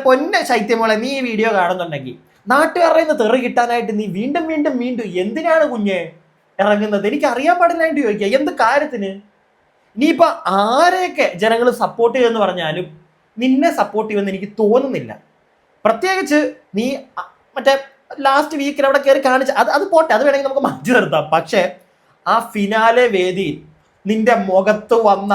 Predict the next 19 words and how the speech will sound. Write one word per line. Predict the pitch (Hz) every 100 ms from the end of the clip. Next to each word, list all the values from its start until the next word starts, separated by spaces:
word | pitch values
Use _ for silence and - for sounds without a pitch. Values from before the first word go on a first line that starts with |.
| 196
ആ | 190
ഒരു | 190 190 196 147
ഭാവം, | 151 143 147 175 139 - _ _ _ _
അത് | 226 247 302 294 226 240
ഒരു | 311 359 320
മലയാളിയും, | 208 185 170 143 - _ 214
ഈ | 269
ബിഗ് | 247 196 208
ബോസ് | 247 247
സീസൺ | 214 208 208 208
സെവൻ | 190 196 196
ഫിനാലെ | 196 180 185 196
കണ്ട | 185 185 180 180
ഒരു | 190 190 180
മലയാളിയും | 185 170 196 160 151 - - _ -
ഒരിക്കലും | 240 240 240 233 226
മറക്കുമെന്ന് | 196 185 208 196 180
എനിക്ക് | 180 185
തോന്നുന്നില്ല. | 160 160 160 139